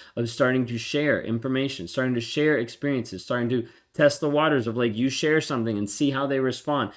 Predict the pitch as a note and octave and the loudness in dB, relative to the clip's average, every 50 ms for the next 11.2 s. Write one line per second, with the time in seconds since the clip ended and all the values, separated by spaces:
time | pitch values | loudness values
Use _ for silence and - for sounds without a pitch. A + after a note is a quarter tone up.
0 | - _ - - D3 C#3+ C#3+ B2+ D3 C#3 B2+ B2+ A2 A2+ B2 B2+ C3+ B2 A#2+ A#2 | -14 _ -6 2 4 4 4 4 2 2 0 0 0 2 2 2 2 0 -2 -2
1 | B2 B2+ C3+ - B2+ B2 C#3 C#3 C#3+ C#3 - G#2+ G2 - - - C#3 C#3 C#3 C3+ | -2 -2 -2 -4 -4 -4 -2 -2 -2 -2 -4 -6 -6 -6 -2 0 0 0 2 2
2 | C3+ B2 A#2+ - - C3+ A#2+ B2+ C#3 C#3+ C3+ A#2+ G#2 F2+ - - A#2+ A#2 B2+ A2+ | 0 0 -2 -4 -6 -8 -4 -2 -2 -2 -2 -2 -6 -6 -6 -6 -4 -2 -2 -2
3 | A2 G#2+ A#2+ C3 C#3 D3 C#3+ - - E3 D#3 D3+ C#3 C3+ A#2+ A2+ A#2+ B2+ B2+ B2 | -2 -4 -2 0 0 0 -2 -4 -2 0 0 0 0 0 0 0 2 2 2 0
4 | A#2 A#2 - - - C#3 D3+ D#3+ D3 C3 A#2 A2 A2 A2 - - - _ _ - | 0 -2 -6 -4 -2 0 2 2 4 4 4 2 2 0 -6 -14 -20 _ _ 0
5 | C#3 C#3+ C#3+ D3 C3+ A#2+ A#2+ A#2 A#2+ A#2 A#2 - B2 A#2 A2+ A2 A2 G#2 B2+ C3+ | 2 2 2 0 0 2 2 2 2 2 0 -2 -2 0 0 0 0 0 0 0
6 | D3 C#3+ C3 B2 - - - A2+ G#2+ A2 A#2 G#2+ A2 A2+ B2+ D#3 D#3 - C3+ G#2+ | 2 2 0 0 -2 -4 -4 -4 -2 -2 -2 0 2 2 2 2 0 0 -4 -6
7 | - - - - _ _ _ _ _ _ _ _ _ _ _ _ _ _ _ _ | -8 -10 -12 -16 _ _ _ _ _ _ _ _ _ _ _ _ _ _ _ _
8 | _ _ _ _ _ _ _ _ _ C3+ C#3 B2 A2+ C3+ D3+ E3+ F3+ F#3+ F#3 F3 | _ _ _ _ _ _ _ _ _ 2 2 4 4 6 6 6 6 6 6 6
9 | E3 E3 D#3+ C3 - - D#3+ F3 E3+ E3+ D#3+ C3 C#3 C3 C3 C#3 C#3 C#3 - C#3+ | 6 6 6 4 0 0 0 0 0 0 0 0 0 2 2 0 0 0 -2 -4
10 | C#3 C3+ C#3 B2+ A#2 A2+ G#2+ A2+ C#3+ C#3+ C#3+ - E3 C#3 A#2+ A2+ A#2 - - B2 | 0 2 2 4 4 2 2 2 2 2 2 0 0 0 0 0 -2 -2 0 4
11 | A#2 A2+ G#2 | 4 4 4